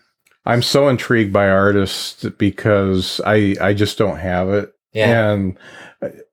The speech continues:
Speaker 1: same, we, we talked about music. I'm intrigued by musicians,
Speaker 2: Yeah.
Speaker 1: and I don't have it there either. But it, it, I, I,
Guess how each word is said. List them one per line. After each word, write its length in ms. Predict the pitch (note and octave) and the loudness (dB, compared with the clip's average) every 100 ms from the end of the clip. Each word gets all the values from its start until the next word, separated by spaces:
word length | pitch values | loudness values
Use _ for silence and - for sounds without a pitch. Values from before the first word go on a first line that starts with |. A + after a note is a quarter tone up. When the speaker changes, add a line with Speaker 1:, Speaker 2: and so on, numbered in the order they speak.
| _ _ - | _ _ -8
Speaker 1:
same, 380 | - C#3 A#2 A2 | -2 0 0 -2
we, 100 | A2+ | 0
we 160 | A#2 | 2
talked 240 | A2+ A#2 G#2 | 2 2 0
about 220 | F#2+ F#2+ | 0 0
music. 420 | G2+ G#2+ G2 F#2+ | 2 2 2 0
I'm 120 | G2+ | 0
intrigued 360 | G2+ G2+ A2+ G2+ | 0 0 0 0
by 120 | G2+ | 0
musicians, 680 | F#2+ G2 F#2+ G2 F#2 G#2 G#2 G#2 | 2 2 2 2 2 0 0 0
Speaker 2:
Yeah. 40 | |
Speaker 1:
and 100 | G2+ | 2
I 120 | G2+ | 2
don't 160 | G2 F#2 | 2 0
have 220 | G#2 F#2+ | 0 0
it 100 | G2 | 0
there 320 | G#2+ G2+ G2 | 0 0 0
either. 340 | G2 G2+ G#2+ G2+ | 0 0 0 0
But 260 | G2 F#2+ - - A2 - | 0 -2 -4 -16 -8 -2
it, 140 | B2 | -2
it, 400 | G#2+ - A2 - - _ _ _ _ _ _ _ _ | -2 -6 -8 -12 -20 _ _ _ _ _ _ _ _
I, 160 | B2 A2+ | -2 0
I, 200 | G#2+ A#2 | -2 -2